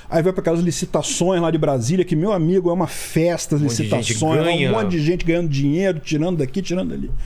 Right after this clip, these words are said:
Speaker 1: No final das contas, o que sobrou lá no final das contas é que ele vai ter de saúde. Sairia muito mais barato pra ele fazer direto um plano de saúde ou, ou pagar o médico quando precisasse.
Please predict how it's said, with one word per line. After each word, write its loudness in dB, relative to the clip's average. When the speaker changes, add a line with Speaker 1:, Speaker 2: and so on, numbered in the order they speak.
Speaker 1:
No 2
final 0
das 0
contas, -2
o -14
que 0
sobrou 2
lá 2
no 0
final 0
das -2
contas -2
é 0
que -2
ele 0
vai 0
ter 2
de -6
saúde. -2
Sairia 2
muito 0
mais 0
barato 0
pra 0
ele 0
fazer 0
direto 2
um -2
plano 0
de -4
saúde 0
ou, 2
ou 0
pagar 0
o 0
médico 0
quando -2
precisasse. -2